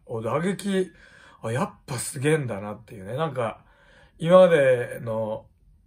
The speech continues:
ものと違う一面を見せたところで、甲斐は扉を開けずに今までのものでなんかこう隠したまま上に上がれたみたいなね。まあそんな試合でしたね。だから、まあ、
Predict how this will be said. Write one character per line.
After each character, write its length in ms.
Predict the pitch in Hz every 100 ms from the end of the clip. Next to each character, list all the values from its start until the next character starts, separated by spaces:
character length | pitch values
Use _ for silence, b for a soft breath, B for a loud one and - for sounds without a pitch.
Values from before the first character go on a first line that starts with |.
| - _ _ _ _ _ _ _ _ _ _ _ _
も 160 | - 139
の 460 | 139 139 139 139 -
と 100 | 135
違 420 | - 170 165 160
う 60 | 160
一 220 | 156 165
面 280 | 160 156 156
を 220 | 151 165
見 100 | 160
せ 120 | 139
た 160 | 117 104 107 _ _ _
と 120 | 120
こ 120 | 135
ろ 160 | 147 151
で、 280 | 180 175 - b b b b b b b _ -
甲 100 | 175
斐 140 | 147
は 80 | 117
扉 440 | 123 135 147 143
を 120 | 139 139
開 100 | 131
け 60 |
ず 160 | 127 131
に 120 | 127
今 120 | 143
ま 80 | 147
で 100 | 127
の 80 | 113
も 100 | 107
の 60 |
で 80 | 104
な 100 | 117
ん 40 | 101
か 80 |
こ 180 | 92 113
う 220 | - - 196
隠 60 |
し 100 | -
た 100 | -
ま 140 | 110 104
ま 280 | 107 107 _ _ _ _ -
上 180 | 123
に 80 | 107
上 120 | 101
が 100 | 98
れ 60 | 95
た 160 | - 87
み 100 | 82
た 80 |
い 60 | -
な 80 | 92
ね。 180 | 101 _ _ _ _ b b b b b -
ま 80 |
あ 20 | 123
そ 120 | 151
ん 40 |
な 80 | 135
試 120 | 131
合 80 | 120
で 80 | 113
し 80 | -
た 100 | 92
ね。 160 | - _ -
だ 120 | 175
か 80 | 151
ら、 200 | 120 98 B B B
ま 100 | 190
あ、 140 | 160